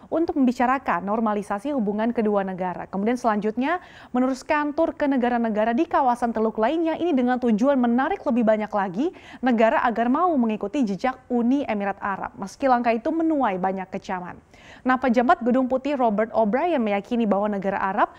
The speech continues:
dan Muslim lainnya ini akan segera mengikuti jejak Uni Emirat Arab dan menormalkan hubungan dengan Israel meski tidak menyebutkan nama negara bagian itu, tetapi pejabat Israel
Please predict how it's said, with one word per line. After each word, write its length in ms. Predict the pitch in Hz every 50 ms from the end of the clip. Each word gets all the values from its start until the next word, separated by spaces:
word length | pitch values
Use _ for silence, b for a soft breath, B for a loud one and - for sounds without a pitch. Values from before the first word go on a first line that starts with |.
| B B B
dan 160 | 208 214 208
Muslim 380 | 208 262 339 - - 392 392 381
lainnya 320 | 370 349 302 269 240 254
ini 160 | - 254 254 -
akan 220 | 233 - 240 233
segera 300 | - 240 208 190 226 240 240
mengikuti 440 | 226 220 214 196 - 220 - 240 208
jejak 320 | 190 196 185 - 208 208 - - _ -
Uni 240 | 285 302 294 302 285 -
Emirat 320 | - 220 214 202 208 -
Arab 300 | - 185 185 240 339 - B B B B B B B
dan 220 | 214 262 320 359 359
menormalkan 580 | 339 285 269 262 233 220 214 214 - 262 277
hubungan 480 | 254 233 202 190 220 226 240 240 240 220
dengan 320 | 208 208 208 196 196 -
Israel 560 | 202 180 - 202 185 - 208 262 349 403 415
meski 320 | 381 349 381 381 - 277 247
tidak 240 | 233 233 202 196 196
menyebutkan 600 | 208 208 196 185 196 190 - 269 285 294 294 -
nama 240 | - 220 208 208 208
negara 240 | 202 190 190 196 214 214
bagian 260 | 202 185 170 202 214
itu, 160 | 269 349 - 311
tetapi 400 | 247 233 226 - 214 - 330 330
pejabat 480 | - 247 190 208 196 185 214 214 -
Israel 400 | 208 180 202 - - 294 349 349